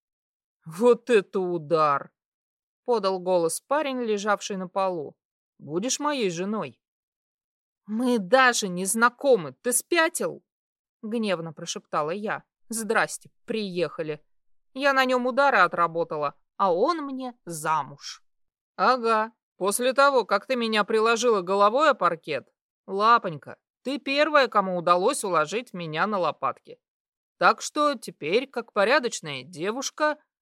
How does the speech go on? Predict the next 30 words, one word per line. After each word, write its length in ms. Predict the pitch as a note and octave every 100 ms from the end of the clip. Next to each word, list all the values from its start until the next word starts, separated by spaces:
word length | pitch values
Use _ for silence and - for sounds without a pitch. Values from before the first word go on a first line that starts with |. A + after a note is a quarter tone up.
| _
обязана 540 | G3+ E3+ F3 G#3 A#3+ C4
жениться 460 | D4 D#4 C#4+ -
на 140 | A3+ F#3
мне, 300 | F3 D3 C3
э, 100 | E3+ D#3 G3 _
тьфу, 480 | - - - F3+ B2+ _
то 140 | F#3+
есть 360 | E3 C3+ - D3+
замуж 540 | D3+ C4 C4 E3 -
выйти», 520 | E3 F#3+ D#3 - - _ _ _ _ _ _ _
рассуждал 640 | C4 C4+ B3+ A3 F#3+ F#3 C#3+
парень, 480 | - A#3 D#4 D#4 C#4+
все 220 | - F#3
так 300 | - G3+ A#3
же 120 | B3+
лежа 280 | G#3+ F3+ G3+
на 100 | G#3
полу. 460 | G#3+ A#3 G#3 D3 _ _ _ _ _ _ _
Вероятно, 520 | A3 C4 D4+ C#4 C4+ B3
ему 300 | B3 A#3+ A#3
было 220 | A#3+ A3+
удобно 580 | A3 G#3 D#4+ B3 F3+ D3+
там, 380 | - D3+ C#3 C#3+
так 180 | F#3+ F#3+
как 200 | F#3 E3 -
он, 340 | C#4+ G4 C#4
подложив 600 | - E3 D#3+ G#3 A3+ F3+
руки 280 | A3 G3+ -
под 280 | D#3+ F#3 A3+
голову, 500 | A#3 G3 C#3+ C3+